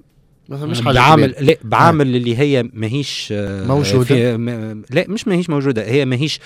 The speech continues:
Speaker 2: كوتي ولا ما فماش، آه، ما فماش مساهمين أخرين ولا مساهمين صغار تضروا وكل شيء. دونك ما عندناش برشا معلومات باش نعرفوا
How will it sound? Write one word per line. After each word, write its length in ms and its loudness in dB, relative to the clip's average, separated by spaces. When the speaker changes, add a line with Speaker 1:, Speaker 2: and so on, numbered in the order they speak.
Speaker 2:
كوتي 360 4
ولا 280 -4
ما 100 -6
فماش، 560 -6
آه، 480 -8
ما 140 -10
فماش 340 -8
مساهمين 460 -6
أخرين 360 -8
ولا 440 -8
مساهمين 440 -2
صغار 420 0
تضروا 400 -2
وكل 200 -18
شيء. 200 -6
دونك 180 -8
ما 60 -2
عندناش 240 -4
برشا 240 -4
معلومات 480 -4
باش 140 -10
نعرفوا 280 -4